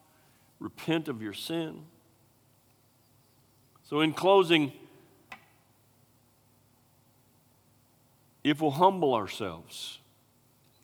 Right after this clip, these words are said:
if we'll get rid of our own sense of self-importance, if we'll lower the condition of, of, of, of us being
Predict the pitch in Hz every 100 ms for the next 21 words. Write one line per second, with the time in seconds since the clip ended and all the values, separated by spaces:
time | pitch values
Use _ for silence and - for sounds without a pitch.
0 | _ - 123 175 190 220 214 185 190 208
1 | - 190 180 151 - 151 160 151 - 131
2 | - - - - _ _ _ _ _ _
3 | _ _ _ _ _ 123 143 151 180 214
4 | 190 170 - 151 131 160 - 185 151 127
5 | - - - - _ - 117 113 107 -
6 | 120 110 - - 117 107 - - - 131
7 | 143 127 123 147 147 131 104